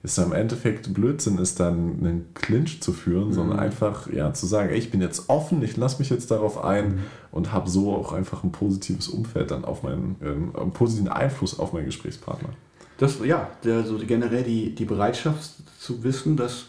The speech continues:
Speaker 2: es nicht diesen einen richtigen Weg gibt. Ne, es gibt ganz viele Wege, der eine fühlt sich richtiger an als der andere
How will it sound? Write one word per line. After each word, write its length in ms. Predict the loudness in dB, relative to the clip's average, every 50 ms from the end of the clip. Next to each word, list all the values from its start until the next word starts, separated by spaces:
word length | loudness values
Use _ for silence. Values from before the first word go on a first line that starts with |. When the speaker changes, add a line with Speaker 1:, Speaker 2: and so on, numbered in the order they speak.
| -20 -20 -12 -6
Speaker 2:
es 200 | -4 0 2 4
nicht 220 | 4 4 2 0
diesen 300 | 0 2 2 2 2 2 2
einen 420 | 2 4 4 4 4 4 2 2
richtigen 500 | 2 0 -2 0 0 2 2 2 2 2
Weg 200 | 2 0 0 0 -2
gibt. 400 | -2 -2 -2 -8 -16 -18 -18 -20 _ _ -20 _ _ _ _ _ _ _ _ _ _ _ _ _ _ _ _ _ _ _ _ _
Ne, 140 | -4 -2
es 140 | -2 -2 -2
gibt 200 | -2 -2 -2 2 2
ganz 240 | 2 2 2 0
viele 320 | 0 0 0 2 2 2 4
Wege, 380 | 2 2 4 2 2 2 2
der 140 | 2 2 2
eine 180 | 2 2 2 0
fühlt 240 | 2 0 0 0 0
sich 160 | -2 0 0
richtiger 420 | 0 0 0 0 0 0 2 2
an 120 | 2 2 0
als 180 | 0 -2 -2
der 140 | -2 -2 0
andere 500 | 2 2 2 2 2 0 0 0 -2 -2